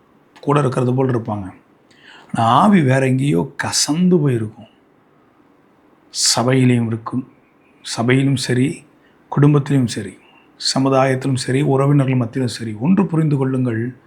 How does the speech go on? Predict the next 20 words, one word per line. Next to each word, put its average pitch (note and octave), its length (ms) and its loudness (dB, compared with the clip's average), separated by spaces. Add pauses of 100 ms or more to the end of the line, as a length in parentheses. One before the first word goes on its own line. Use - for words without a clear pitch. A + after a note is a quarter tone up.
(600)
ஆண்டவருக்கு G3 720 6
நம்முடைய D3 380 2
ஆவி D#3 380 0
மறைவா C3 500 0
இருக்காது. G#2+ 380 -10 (880)
நம்முடைய C#3+ 340 2
உள்ளான A#3 460 6
மனிதன் E3+ 320 2
ஆண்டவருக்கு D3 920 0 (140)
நன்கு E3 560 0
தெரியும். A#2 360 -6 (1300)
நீங்கள் C3+ 220 2
அழைக்கப்பட்ட G#3 1000 4
அழைப்புக்கு F3 540 0
பாத்திரவான்களாய், C#3 840 -2 (160)
சில E3+ 540 2
அழைப்பு A#3+ 600 4
பெற்ற F3 640 4 (220)
கர்த்தருடைய D3 460 2
பிள்ளைகள் C3+ 760 -2